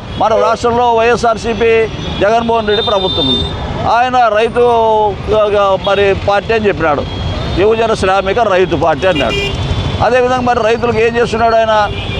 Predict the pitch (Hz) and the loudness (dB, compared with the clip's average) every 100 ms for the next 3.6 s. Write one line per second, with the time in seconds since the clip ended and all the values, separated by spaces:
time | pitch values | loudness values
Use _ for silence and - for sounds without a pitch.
0 | - - - - 185 247 277 269 269 262 | -4 -4 -4 -2 0 0 0 2 2 2
1 | 262 254 247 240 233 247 240 240 226 - | 0 0 2 0 0 2 2 0 -2 -2
2 | 220 226 208 220 233 233 208 247 220 202 | 0 2 2 2 2 0 0 0 0 0
3 | 208 233 240 220 220 | 0 0 2 2 0